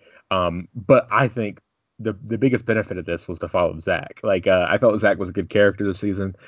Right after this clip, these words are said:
but the idea that Zach, like, is like, "Oh yeah, I'm this big, strong guy. I'm gonna go in there and I'm gonna, uh, support my, my alliance."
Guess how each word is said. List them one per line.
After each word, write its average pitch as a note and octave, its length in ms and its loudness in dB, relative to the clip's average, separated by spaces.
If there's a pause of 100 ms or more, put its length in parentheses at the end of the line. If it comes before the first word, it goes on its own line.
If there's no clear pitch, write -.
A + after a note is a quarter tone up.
(200)
but A2 100 4
the G2+ 140 4
idea G2+ 280 4
that F2 160 -2
Zach, F#2+ 300 0
like, F2 240 -4
is F2+ 140 -4
like, F#2 180 -2
"Oh A2 240 4
yeah, G#2 260 0
I'm F#2+ 120 -4
this G2 160 -8
big, A2+ 200 0
strong G#2+ 300 0
guy. G2 320 4
I'm F#2+ 160 0
gonna G2 180 -2
go G2+ 200 2
in F#2+ 80 -2
there F#2+ 160 2
and F#2 80 -2
I'm F#2 100 -4
gonna, F#2 220 -2
uh, F#2+ 160 -2
support G2 420 0
my, F2+ 220 2
my G2+ 160 2
alliance." G2 640 0